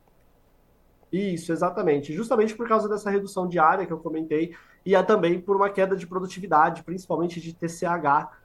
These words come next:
ali dentro. Além disso, também, devido às questões climáticas que a gente observou, a recuperação de açúcar acaba também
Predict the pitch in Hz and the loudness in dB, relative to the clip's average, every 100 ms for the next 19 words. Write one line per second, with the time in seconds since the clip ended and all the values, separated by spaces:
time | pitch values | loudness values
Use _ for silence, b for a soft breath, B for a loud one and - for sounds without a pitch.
0 | - 147 175 143 123 117 - B - 175 | -2 0 2 2 0 -4 -14 B 4 6
1 | 208 175 226 233 220 220 175 156 147 160 | 6 4 0 0 2 4 4 2 2 2
2 | 156 208 214 190 170 185 170 180 175 175 | 2 0 0 0 -4 -8 -4 -4 -2 0
3 | 160 143 143 - 151 156 139 143 156 151 | 4 4 4 -2 -4 -2 -2 -2 -4 -6
4 | - 208 175 185 190 B 180 190 202 208 | 0 0 2 0 0 B 4 4 2 2
5 | 220 214 190 214 247 214 208 - 202 202 | 4 4 4 4 4 4 0 -2 -6 -2
6 | 208 202 190 190 202 202 190 190 | 0 4 4 4 0 -2 -2 -4